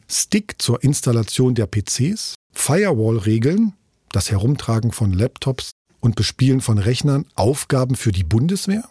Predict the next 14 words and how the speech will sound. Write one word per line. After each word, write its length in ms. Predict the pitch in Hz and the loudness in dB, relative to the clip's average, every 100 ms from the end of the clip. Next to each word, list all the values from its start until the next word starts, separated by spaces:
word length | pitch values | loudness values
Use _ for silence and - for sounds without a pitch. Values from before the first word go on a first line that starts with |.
| _ _ _ _ | _ _ _ _
Als 220 | 131 131 | -2 0
ich 140 | 143 135 | 0 0
mit 160 | 123 | 2
Oliver 240 | 120 113 101 | 2 2 2
Rumpf 320 | 92 214 - | 2 0 0
darüber 340 | 113 104 107 | 0 2 0
spreche, 580 | 104 - 104 120 202 196 - - | -2 -2 -2 0 0 -2 -6 -4
ist 200 | 131 - | -2 0
gerade 240 | 120 127 | 2 2
der 160 | 123 120 | 2 0
Pressesprecher 800 | 117 120 156 117 - 98 87 90 | 0 0 0 -2 -2 -2 0 -2
des 160 | 92 | 0
Landkreises 600 | 98 92 90 - 85 87 | 0 0 -2 -4 -4 -4
dabei, 380 | - 82 82 85 | -4 -2 -4 -6